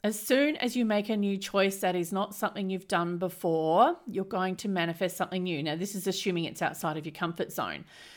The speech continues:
So it might not be a positive something if your new choice isn't soul aligned, but it'll still be something new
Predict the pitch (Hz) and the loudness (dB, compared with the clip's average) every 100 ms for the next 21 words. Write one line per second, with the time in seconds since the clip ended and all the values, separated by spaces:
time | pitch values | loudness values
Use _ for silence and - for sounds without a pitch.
0 | - - _ - 240 214 208 226 214 220 | -20 -20 _ 0 4 6 4 2 -2 2
1 | 220 220 - 196 208 196 180 - 226 208 | 4 4 2 -2 2 2 2 0 0 2
2 | 202 180 165 - 165 - 170 - 170 165 | 2 0 0 -2 -4 -2 -4 -4 -4 -2
3 | 165 170 165 165 170 151 160 170 - - | 0 0 -2 -2 -2 -2 -2 -6 -6 0
4 | 180 170 165 170 147 131 127 170 185 185 | 2 4 2 2 0 0 -4 -4 -2 -2
5 | 190 190 190 202 190 180 196 190 165 - | -2 -4 -2 2 2 2 -2 -2 -4 -4
6 | 170 175 151 147 151 | -4 -2 -2 -2 -4